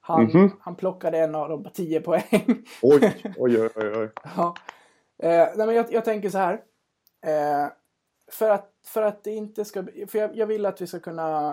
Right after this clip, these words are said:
Speaker 1: plocka med de som lyssnar här. Så att du kommer, du kommer få lyssna på det här tillsammans med dem. När du känner att du vet vem det är, du får ju en gissning såklart.
Speaker 2: Mm, ja, visst.
Speaker 1: Eh,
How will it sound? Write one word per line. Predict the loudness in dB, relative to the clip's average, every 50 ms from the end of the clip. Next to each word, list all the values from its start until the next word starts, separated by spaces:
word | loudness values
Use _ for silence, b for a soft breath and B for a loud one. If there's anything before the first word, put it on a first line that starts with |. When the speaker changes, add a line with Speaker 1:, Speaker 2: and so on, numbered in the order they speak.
| -6 -10 -10
Speaker 1:
plocka | -10 -10 -8 -8 -8 -8
med | -6 -6 -6 -6 -6 -8 -10 -12
de | -10 -8 -8 -8 -8
som | -10 -12 -10 -10
lyssnar | -10 -10 -12 -12 -10 -10 -10
här. | -8 -10 -10 -12 -12 _ _ _ _ _ _ _ _ _
Så | -8 -6 -6
att | -6 -6 -10 _ _
du | _ -10 -8 -4
kommer, | -4 -2 -4 -4 -6
du | -6 -6 -4
kommer | -4 -4 -4
få | -4 -4 -6
lyssna | -6 -6 -8 -10 -10
på | -8 -6
det | -6 -6
här | -8
tillsammans | -10 -10 -6 -4 -2 -2 -2 -4 -8 -12 -12
med | -8 -6
dem. | -4 -4 -4 -6 -12 _ _ _ _ _ _ _ _ _ _ _ _ _
När | -8 -8 -6
du | -4 -6 -6 -4 -6 -8 -8 -12 _ _ _ _ _
känner | -6 -6 -6 -4 -4 -2 -2
att | 0 0 -2 -4 _
du | -10 -8 -6 -6 -6 -6 -6 -6 -6 -6
vet | -4 -2 -2 -2 -2 -2 -6
vem | -6 -4
det | -2 -2
är, | -2 -2
du | -4 -4
får | -4 -4 -4
ju | -4 -4 -4
en | -4 -4 -4 -4 -6
gissning | -6 -8 -8 -8 -10 -14 -16 -16 -16 -16 -20 _ _ _
såklart. | _ -16 -10 -8 -6 -6 -8 -10 -16 _ _ _ _ _ _ _ _ _ _ _ _ _ _ -2
Speaker 2:
Mm, | 0 0 0 0 0 0
ja, | 0 2 2 2
visst. | 0 0 -2
Speaker 1:
Eh, | -4 -4 -4 -4 -6 -8